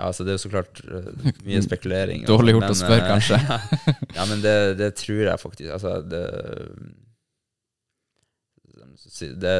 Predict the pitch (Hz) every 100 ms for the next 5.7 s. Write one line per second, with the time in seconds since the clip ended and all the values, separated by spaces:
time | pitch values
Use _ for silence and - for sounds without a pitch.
0 | 90 95 92 90 - 92 - 50 - -
1 | - 50 50 - 50 50 - 50 - -
2 | - _ - 82 92 107 104 98 101 -
3 | 101 92 - 82 82 82 85 85 85 -
4 | 117 131 143 165 160 151 156 135 135 139
5 | 131 123 113 117 113 113